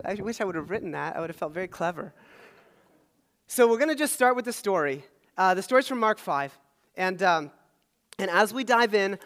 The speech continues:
I'm just gonna kinda help us work through the story, and then we're gonna take a step back, and we're gonna look at some of the possible applications and how,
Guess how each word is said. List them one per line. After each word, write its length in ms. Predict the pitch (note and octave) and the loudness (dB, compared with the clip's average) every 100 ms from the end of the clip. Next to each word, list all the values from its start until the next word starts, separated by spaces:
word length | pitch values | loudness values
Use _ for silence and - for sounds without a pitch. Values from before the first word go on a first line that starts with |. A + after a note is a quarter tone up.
| - | -4
I'm 120 | F#3+ | -4
just 160 | B3+ - | -2 0
gonna 160 | B3+ | 0
kinda 240 | A#3 A#3 G#3+ | 0 0 2
help 180 | A3 G#3+ | 2 0
us 140 | - | 0
work 240 | G3+ G3+ | 0 0
through 180 | - A#3 | -4 -6
the 100 | A3+ | -6
story, 360 | - G3 F#3 F3+ | -4 -2 0 0
and 180 | E3+ E3 | -4 -2
then 340 | G3+ A3+ B3+ - - | -2 0 -4 -10 -8
we're 140 | F3+ G3+ | -2 0
gonna 160 | F#3+ | -2
take 240 | - A3 G3 | 0 -2 -2
a 40 | |
step 300 | - G3 E3 | -2 -2 2
back, 260 | F3 F3 G3 | 2 2 0
and 140 | E3+ | -4
we're 60 | E3+ | -2
gonna 180 | F3 | 0
look 180 | F3 F#3+ | 0 0
at 80 | F#3+ | -2
some 160 | - F3 | -6 -4
of 40 | |
the 80 | E3 | -4
possible 420 | F#3 E3 F#3 D#3+ | -2 -2 -2 -4
applications 800 | C3+ D3 - G#3+ G#3 G#3 F#3+ F#3 | -4 -4 -6 -4 -4 -4 -4 -4
and 160 | E3 D#3+ | -6 -2
how, 300 | F3 E3 | 0 0